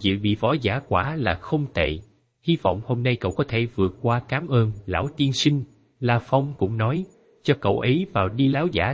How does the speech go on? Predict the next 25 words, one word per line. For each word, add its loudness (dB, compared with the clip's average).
tóc -2
hoa 0
râm 0
vẫy 2
tay. 0
Lập 0
tức, 6
cánh 2
cửa 2
tiểu 2
khu 2
tự 0
động -2
mở 0
ra, -2
thì 4
đồng 2
thời 2
một -2
quân 2
nhân 0
cầm -2
súng -4
bán -2
gập -2